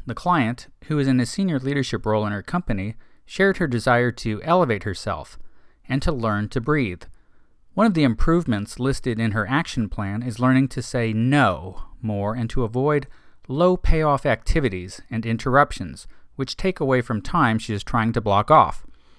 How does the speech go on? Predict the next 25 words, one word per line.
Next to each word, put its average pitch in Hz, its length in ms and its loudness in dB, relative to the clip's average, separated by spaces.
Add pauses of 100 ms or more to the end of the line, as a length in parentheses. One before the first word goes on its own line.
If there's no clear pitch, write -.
(380)
How - 180 0
many 190 220 4
of 143 80 2
you 165 300 4
also 123 380 -2
struggle 120 380 2
like 92 220 -2
this? - 360 -12 (880)
In 147 60 -2
our 233 160 6
Academy 156 400 2
Leadership 127 400 0
Excellence 117 420 -2
course, - 440 -4
we 208 160 0
learn 147 240 4
that 120 180 -2
people 147 400 2
who 135 140 2
are 110 200 4
in 101 280 -2 (180)
crisis 170 540 2
mode 98 320 0 (600)
do 113 220 4
first, 139 480 4